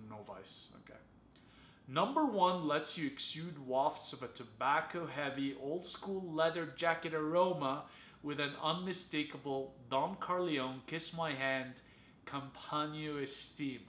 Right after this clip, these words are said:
Who the fuck writes these? <laughs> I, they, they're, I think they're trying to come across as being cool, but they're so, so cheesy. Okay. Subtle, but not soft,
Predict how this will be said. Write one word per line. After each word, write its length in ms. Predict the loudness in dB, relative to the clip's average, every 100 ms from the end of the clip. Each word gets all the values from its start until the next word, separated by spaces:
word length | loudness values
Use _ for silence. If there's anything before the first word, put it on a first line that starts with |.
| -16
Who 120 | -12 -8
the 100 | -8 -10 -16 -8
fuck 340 | -2 -2 -4 -6
writes 400 | -2 -2 -4 -10 -16
these? 360 | -18 -10 -10 0
<laughs> 140 | 2 0 -4 -18 -6 -6 -4 -6 -6 0 8 8 8 -2
I, 80 | -2
they, 180 | -2
they're, 280 | 2 4 2 0 -8 -10 2
I 100 | 4
think 300 | 4 2 0
they're 120 | 0
trying 360 | 2 6 6 6
to 80 | 0
come 260 | 0 0 0
across 400 | 0 2 2 0
as 120 | -4
being 320 | -2 -2 -2
cool, 540 | -8 -6 -4 -2 -2 -4
but 160 | -6 -4
they're 140 | -4
so, 760 | -2 -4 -2 2 4 4 2 -2
so 400 | -10 -8 -6 -6 -4
cheesy. 480 | -4 -4 -6 -10 -14 -12 -10
Okay. 280 | -8 -10 -12 -16 -20 -20 -20 -20 -20 -18 -20 -12
Subtle, 800 | -8 6 8 10 8 6 2 -2
but 220 | 4 4 4
not 300 | 2 2 -2
soft, 680 | 2 4 6 4 -2 -8